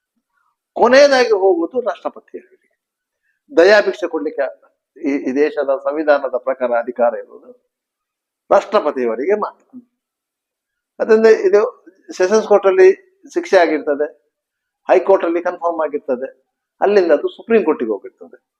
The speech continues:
ಸುಪ್ರೀಂ ಕೋರ್ಟ್ ಅಲ್ಲಿ ಕನ್ಫರ್ಮ್ ಆಯ್ತು ಅಂತ ಇಟ್ಕೊಂಡ್ರೆ, ಅದ ನಂತರ ಅವ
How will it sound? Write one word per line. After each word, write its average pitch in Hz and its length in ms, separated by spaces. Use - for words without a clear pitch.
ಸುಪ್ರೀಂ 233 300
ಕೋರ್ಟ್ 180 200
ಅಲ್ಲಿ 185 180
ಕನ್ಫರ್ಮ್ 175 400
ಆಯ್ತು 143 160
ಅಂತ 113 140
ಇಟ್ಕೊಂಡ್ರೆ, - 640
ಅದ 208 160
ನಂತರ 226 360
ಅವ 220 180